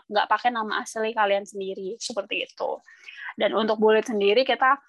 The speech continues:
udah ter-, tersertifikasi iso dua tujuh kosong kosong satu, di mana artinya kita udah melindungi data privasi dari, eh, masing-masing, eh, pengguna yang membuat akunnya di Bullet. Jadi nggak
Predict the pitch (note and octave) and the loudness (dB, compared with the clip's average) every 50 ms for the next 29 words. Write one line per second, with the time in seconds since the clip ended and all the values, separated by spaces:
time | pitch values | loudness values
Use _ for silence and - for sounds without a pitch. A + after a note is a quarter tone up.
0 | _ _ _ - A3 A3 A#3 A#3+ A#3+ A#3 A#3+ A#3+ A3 A#3 A#3 - - B3+ B3+ B3+ | _ _ _ -4 -2 0 0 2 0 0 -2 -2 -6 -6 -6 -6 0 2 2 2
1 | - - A#3 A3+ A#3+ A#3 A3+ A3+ G#3 - G3+ F#3+ G3 G3+ - C#4 A#3+ A#3 G#3+ G#3+ | 2 0 -2 -2 -4 -6 -8 -8 -4 -2 -2 -2 -2 -2 -4 -2 -2 -2 -2 -4
2 | - A3 G#3+ G3+ G3+ G3 G3+ G3+ F#3+ G3+ G3 G3+ G3+ - G3+ G#3 G3 G3+ G#3 G3+ | -8 -10 -8 -6 -6 -6 -6 -6 -6 -6 -4 -6 -6 -6 -4 -4 -4 -4 -4 -6
3 | G#3 - - G#3 - _ - C4+ D#4 D4+ A3+ A3+ A3 G3 G3+ G3+ G#3 G3+ - - | -6 -4 -4 -4 -4 _ 0 0 0 0 0 -2 -4 -4 -4 -4 -6 -6 -6 -8
4 | G3+ A3+ B3 C4 B3+ A#3+ - C4 C4 C4 C4+ A#3+ G#3 G#3+ A3+ A#3 A3 G#3+ G3+ F#3+ | -6 -4 -4 -4 -4 -4 0 0 0 0 0 -2 -2 -2 -2 -2 -6 -6 -6 -6
5 | G3 G3+ G#3 B3 C4+ A3 G3 G3 G3+ - - A#3 A3+ - A#3 G3+ G3+ - G3+ F3+ | -8 -6 -4 -4 0 2 2 2 2 2 2 0 0 0 -2 -4 -2 0 0 0
6 | F#3+ - - B3+ C4 A3+ G3 G3 F#3+ G#3 G#3 A#3 B3+ C#4+ D4+ D4+ _ _ _ - | 0 -2 -6 -8 -6 -4 -4 -2 -2 -2 -2 -2 -2 -2 -4 -4 _ _ _ -20
7 | - - - G3+ G3 F#3+ F#3+ F#3+ F#3+ - - _ _ _ _ - A3 G#3 G#3 - | -10 -2 0 0 2 2 0 0 -2 -6 -8 _ _ _ _ -10 -8 -8 -8 -8
8 | A3 G#3+ G#3+ G#3 G3 G3 G#3 - - C#4+ D4 D4 C#4+ C#4 - _ _ - A3+ G3 | -8 -6 -4 -2 -2 -2 -2 -2 0 0 2 2 0 -2 -6 _ _ -2 0 2
9 | G3 F#3+ F#3+ F#3 F#3 - - _ _ - _ _ _ _ _ - A#3 A#3 A3 G#3+ | 4 4 4 4 4 2 0 _ _ -20 _ _ _ _ _ -4 -2 -2 -2 -4
10 | G#3 G3 G3 G3 G#3 A#3 D4 E4+ D#4+ C#4+ B3 A3+ G#3+ G#3+ G#3 G#3 G3+ G3 F#3+ G3 | -4 -4 0 2 2 4 2 2 -2 -4 -2 -2 -2 -2 -2 -4 -6 -4 -4 0
11 | G#3 A3+ - - G3+ - - G3+ G3+ A3+ A#3 G#3 G3 F#3 F3+ G3+ G#3 G3+ G3 G3 | 0 0 0 0 -4 -4 -4 -8 -6 -6 -8 -10 -10 -6 -2 0 2 2 0 -2
12 | - G#3+ G3+ G#3 A#3+ A#3 G#3 F#3+ | -2 -4 -2 -2 -2 0 0 0